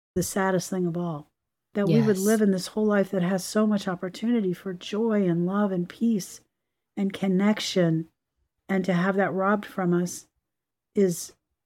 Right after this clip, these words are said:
Speaker 1: a very sad thing to think of if we could make ourselves realize that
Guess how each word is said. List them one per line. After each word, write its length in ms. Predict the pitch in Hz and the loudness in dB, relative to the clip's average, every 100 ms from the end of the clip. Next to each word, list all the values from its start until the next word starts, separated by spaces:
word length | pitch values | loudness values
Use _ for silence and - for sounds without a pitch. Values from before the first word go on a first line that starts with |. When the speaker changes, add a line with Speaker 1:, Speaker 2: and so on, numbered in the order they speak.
| _ - | _ -4
Speaker 1:
a 140 | 202 | -2
very 320 | 185 190 190 | 2 2 2
sad 400 | 185 196 190 180 | 0 0 -2 -2
thing 280 | 190 185 185 - _ _ - | -2 -2 -4 -10 _ _ -14
to 140 | - | -8
think 320 | 180 240 269 208 | -4 2 4 4
of 300 | 175 165 180 | 2 0 -4
if 180 | 190 180 | -8 -4
we 160 | 180 190 | -4 -4
could 380 | 185 175 185 185 - | -4 -6 -6 -10 0
make 260 | 214 269 277 | 2 4 4
ourselves 680 | 208 - 185 165 160 - _ _ _ _ _ | 0 0 -4 -2 -4 -8 _ _ _ _ _
realize 440 | 233 233 208 190 175 | 2 4 4 2 0
that 160 | 185 | -6